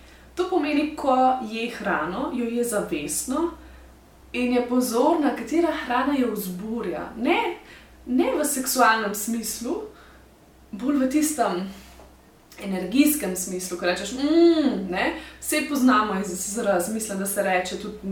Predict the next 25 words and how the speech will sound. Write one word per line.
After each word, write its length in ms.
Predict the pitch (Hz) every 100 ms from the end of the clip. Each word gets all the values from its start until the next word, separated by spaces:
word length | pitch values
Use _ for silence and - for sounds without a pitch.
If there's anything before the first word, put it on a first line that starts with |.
| -
da 240 | 196 190 196
doživiš 520 | 208 214 233 226 - 311 320
<laughs> 340 | - - - 226
orgazem 640 | 196 196 202 208 185 170
med 220 | 214 185
tem, 180 | 196 196
kaj 160 | 208 180
ješ, 340 | 190 165 -
ne. 280 | 151 175 254 - - - -
Kako 200 | 214 208
se 120 | 214
že 140 | 202 196
reče 300 | 185 - 196
v 80 |
angleščini, 440 | 190 208 208 226 196
je 100 | 190
foodgasm. 760 | - 247 185 180 170 160 143 - - -
Recimo 520 | 185 190 - 247 180 175
na 140 | 175
ta 240 | - 185 180
način, 400 | 175 - 165 175
a 40 |
ne, 140 | 190 196
da 80 |
si 260 | 196 214